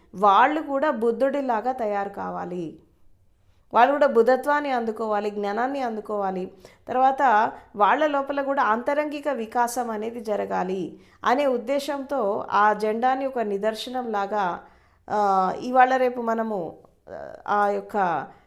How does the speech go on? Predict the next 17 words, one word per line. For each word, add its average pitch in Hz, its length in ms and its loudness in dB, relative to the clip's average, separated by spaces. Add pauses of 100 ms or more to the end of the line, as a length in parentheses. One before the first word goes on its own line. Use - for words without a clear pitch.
(160)
ఆవిష్కరణని 269 600 2
మనం 226 340 -4
చూస్తున్నాము. 220 580 -10 (320)
అంటే 320 580 -2
ఇప్పుడు 269 260 -6
ఇక్కడ 285 180 0
ఒక 277 120 0
విషయం 233 420 -4
అర్థం 247 360 -2
చేసుకోవాలి. 214 680 -6
ఏంటి 254 320 -4
అంటే 240 520 -4 (460)
ఎవరి 320 920 2 (180)
అంతరంగంలోనో 285 1300 0 (100)
మొలచిన 254 680 -2
ఒక 220 140 -4
ఆలోచన, 214 680 0